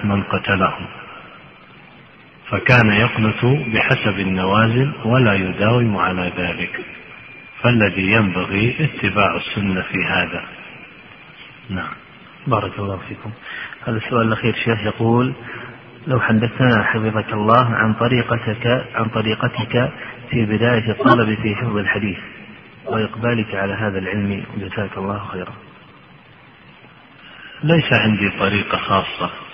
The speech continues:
Speaker 1: إنما هي الطريقة التي مر ذكرها وبينها أهل العلم، أن الطالب إذا أراد أن يحفظ حديثاً يقرأه قراءة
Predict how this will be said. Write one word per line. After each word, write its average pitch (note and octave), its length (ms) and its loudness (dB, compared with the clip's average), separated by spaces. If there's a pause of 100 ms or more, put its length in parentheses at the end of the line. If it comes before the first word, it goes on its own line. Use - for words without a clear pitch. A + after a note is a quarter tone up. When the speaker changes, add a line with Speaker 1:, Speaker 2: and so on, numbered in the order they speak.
(160)
Speaker 1:
إنما A2+ 580 4 (720)
هي D3 180 4
الطريقة G#2+ 520 0
التي G2 600 -2 (140)
مر F#2 520 0 (240)
ذكرها G2+ 520 0
وبينها G2 920 0
أهل F#2 120 -6
العلم، F2+ 300 -4 (1120)
أن A#2 160 4
الطالب G#2 580 0
إذا G2 260 0
أراد A2 340 4
أن G#2 200 2
يحفظ G#2 440 0
حديثاً F#2 720 -2 (1600)
يقرأه G2+ 800 2 (1800)
قراءة F#2+ 800 0